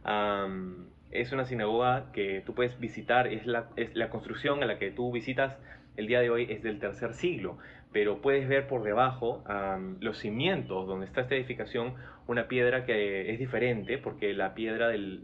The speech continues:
la construcción de la sinagoga actual o del tercer siglo es de piedra caliza,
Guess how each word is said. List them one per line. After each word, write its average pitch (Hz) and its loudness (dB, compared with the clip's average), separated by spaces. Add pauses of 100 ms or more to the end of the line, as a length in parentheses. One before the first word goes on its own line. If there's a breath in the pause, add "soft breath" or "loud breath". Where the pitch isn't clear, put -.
(140)
la 98 -2
construcción 107 -4
de 131 2
la 117 2
sinagoga 107 0
actual 110 0
o 104 0
del 95 -2
tercer - -2
siglo 104 -2
es 104 -6
de 104 2 (260 loud breath)
piedra 104 2
caliza, 117 -2